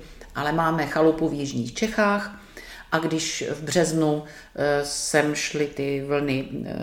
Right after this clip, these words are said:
Ukrajinců, kteří potřebují ubytovat,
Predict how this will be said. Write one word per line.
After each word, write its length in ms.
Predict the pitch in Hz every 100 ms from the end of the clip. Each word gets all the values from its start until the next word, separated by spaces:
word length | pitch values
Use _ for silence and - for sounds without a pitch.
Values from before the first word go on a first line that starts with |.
| 58 52 - - - - -
Ukrajinců, 680 | 170 180 185 180 185 - 175
kteří 320 | - 160 -
potřebují 400 | - - 139 -
ubytovat, 560 | 175 190 190 170 170